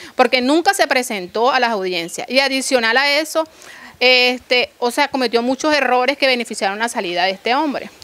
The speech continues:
Entonces yo le pido a la comunidad o a quien me esté escuchando que nos pueda ayudar, pues este caso es público y necesitamos que nos ayuden, porque hoy puede ser mi familia, mañana puede ser la familia de cualquiera de ustedes.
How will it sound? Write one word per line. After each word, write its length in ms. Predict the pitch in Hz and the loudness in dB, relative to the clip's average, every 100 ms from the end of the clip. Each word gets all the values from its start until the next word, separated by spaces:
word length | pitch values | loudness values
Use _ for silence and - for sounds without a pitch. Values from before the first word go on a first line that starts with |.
| - 214 - | -18 -14 -4
Entonces 420 | 240 247 240 277 | -2 0 0 0
yo 60 | 269 | 0
le 80 | 262 | 0
pido 180 | 269 277 | 0 2
a 20 | |
la 120 | 277 | 2
comunidad 520 | 254 226 208 202 240 | 0 0 0 2 4
o 80 | 254 | 4
a 80 | 220 | 2
quien 200 | 214 208 | -2 -6
me 80 | 190 | -6
esté 160 | 202 | -4
escuchando 680 | 190 254 - 233 233 233 220 - 294 - | -4 -4 -2 -2 -2 -4 -8 -12 -20 -2
que 180 | 247 240 | 0 2
nos 160 | 233 | -2
pueda 300 | - 233 233 | 0 2 4
ayudar, 420 | 277 269 240 254 | 4 4 2 2
pues 160 | 269 247 | 0 -2
este 180 | 220 233 | -2 -2
caso 240 | 233 - | -2 -4
es 60 | 240 | -8
público 640 | - 294 269 185 - - | -4 -2 -2 -6 -6 0
y 80 | 233 | 2
necesitamos 580 | 254 247 254 226 226 247 | 2 0 -4 -2 -2 -2
que 100 | 294 | -2
nos 140 | 285 | -2
ayuden, 460 | 214 208 240 185 196 | -2 0 0 0 0
porque 260 | 247 262 | 2 2
hoy 160 | 240 240 | 2 2
puede 320 | 262 277 277 | 2 2 2
ser 220 | 285 269 | 2 2
mi 100 | 277 | 2
familia, 460 | 269 240 220 247 277 | 0 -2 0 0 0
mañana 280 | 233 202 202 | -2 -4 -4
puede 240 | 220 233 | 0 0
ser 120 | 247 | 0
la 100 | 240 | -2
familia 300 | 240 226 202 | 0 -2 0
de 140 | 226 233 | 0 0
cualquiera 380 | 214 196 214 247 | -2 0 0 -2
de 40 | |
ustedes. 460 | 220 - 190 180 | -4 -2 -2 -4